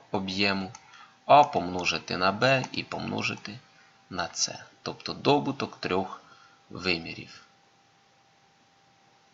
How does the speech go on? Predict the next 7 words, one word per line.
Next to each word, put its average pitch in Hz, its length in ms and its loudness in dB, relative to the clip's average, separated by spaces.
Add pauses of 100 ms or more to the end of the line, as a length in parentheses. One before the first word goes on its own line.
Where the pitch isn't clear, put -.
(1040)
Так. - 460 -10 (680)
Товщина 127 840 4 (640)
дошки 98 680 -2 (540)
два 92 340 6
з - 120 4
половиною 98 760 -4 (800)
сантиметра. 90 960 0